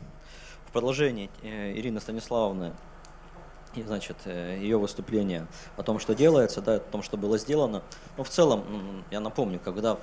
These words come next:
э, там, э, особо такого прорывного, э, в, в тарифной конституции, как вы сказали, как бы нету. То есть, на самом деле, там фиксируются те постулаты, которые, в принципе, они уже, э, за последние годы как бы были выработаны. Я напомню, что, ну, вообще, там, введение, там, м,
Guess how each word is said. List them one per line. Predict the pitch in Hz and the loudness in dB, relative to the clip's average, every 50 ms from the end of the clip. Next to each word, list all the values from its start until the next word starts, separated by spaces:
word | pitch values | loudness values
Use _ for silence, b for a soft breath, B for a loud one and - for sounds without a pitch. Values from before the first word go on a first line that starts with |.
| - - | -6 -10
э, | 92 92 - | -10 -8 -6
там, | 107 98 95 92 92 90 87 | -6 -6 -6 -8 -10 -12 -10
э, | 87 87 87 87 B B B B B - | -8 -8 -8 -10 B B B B B -2
особо | - 101 - - 156 123 110 | 0 2 4 4 4 4 4
такого | 98 - - 117 104 | 2 2 0 -2 2
прорывного, | - 127 127 123 127 139 147 131 120 98 98 | 2 4 4 6 6 8 8 8 8 6 4
э, | - | 2
в, | - 95 95 101 98 101 104 104 110 107 104 107 104 101 98 92 87 - | 2 2 4 4 6 6 6 4 4 4 4 6 6 6 6 4 2 0
в | - | -2
тарифной | - 117 120 - 110 95 | -2 -2 -2 -2 -4 -4
конституции, | - 117 113 - - 120 - - | -4 -4 -4 -4 -4 -4 -4 -2
как | - 98 - | -4 -4 -2
вы | 110 | -4
сказали, | - - 135 113 127 123 107 104 | 0 2 2 4 4 4 4 4
как | 101 - 107 | 2 0 0
бы | 104 113 | 2 4
нету. | 131 160 196 - - 95 | 4 4 4 2 2 -2
То | - - 90 | 0 4 4
есть, | 90 90 90 - - | 4 4 4 2 0
на | 110 | 0
самом | - - 123 113 107 98 | 2 4 2 2 2 2
деле, | 104 104 98 | 4 4 4
там | - - - | 4 2 -2
фиксируются | - 110 - - 139 113 110 101 - 104 | -4 -4 0 2 2 2 2 0 0 -2
те | - - 110 | -2 -2 0
постулаты, | - 104 - - - 117 117 110 - 95 | 0 0 -2 0 4 4 6 4 4 2
которые, | - 95 - - 110 98 95 | -2 -2 -2 0 0 0 0
в | - | 0
принципе, | - 110 101 - - - 104 | 0 -2 -2 -2 -4 -4 -2
они | 98 101 104 101 95 B B B B B B B B - | -2 0 0 -2 -4 B B B B B B B B -2
уже, | 113 113 110 120 117 | 0 4 6 8 10
э, | 101 98 95 90 90 90 87 | 10 10 8 6 4 2 2
за | 110 | 4
последние | - - 107 - - 127 120 95 101 104 | 4 4 4 6 8 8 8 8 6 4
годы | 104 123 120 117 98 98 | 8 10 10 10 10 6
как | - - 95 | 2 0 -2
бы | 95 101 - 104 | -4 -4 -2 2
были | 110 127 117 | 4 6 6
выработаны. | 120 147 185 175 143 113 104 92 98 92 98 | 8 8 8 8 10 10 8 8 8 6 4
Я | 101 107 | 6 6
напомню, | 107 - - 127 117 107 101 | 6 6 4 4 4 4 2
что, | - - - 107 101 92 B B B B B - | 0 2 4 6 6 6 B B B B B 0
ну, | 110 | 0
вообще, | 107 - - 127 107 92 | 0 2 4 4 4 4
там, | - - 92 92 | 2 -2 -4 -4
введение, | 113 110 120 123 113 104 98 95 87 85 82 78 - - - | 0 2 4 4 4 4 2 2 0 0 -2 -4 -8 -10 -8
там, | 87 85 85 - - - | -8 -8 -8 -8 -8 -8
м, | 95 | -8